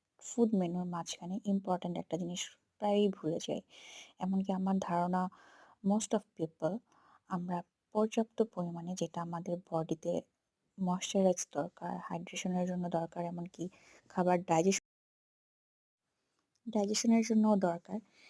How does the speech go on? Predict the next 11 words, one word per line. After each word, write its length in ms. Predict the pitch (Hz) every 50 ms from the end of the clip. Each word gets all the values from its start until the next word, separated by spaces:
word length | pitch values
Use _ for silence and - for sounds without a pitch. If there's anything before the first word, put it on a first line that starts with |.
| - - - - _ _ _ _ _ _ -
সেই 240 | - - 226 220 -
উপাদানটার 580 | - 214 - - 208 214 208 202 196 - 202 196
কথাই 300 | - 185 185 - 208 208
ভুলে 280 | 196 - - 165 - - -
যাই, 140 | - - - -
আমাদের 280 | - 175 170 175 185 185
মাথায় 400 | 180 170 170 165 - - 175 170
থাকে 280 | - - - - - 170
না। 100 | 175 - -
এমনকি 340 | 185 185 185 190 - - 185
আমরা 260 | 180 180 180 185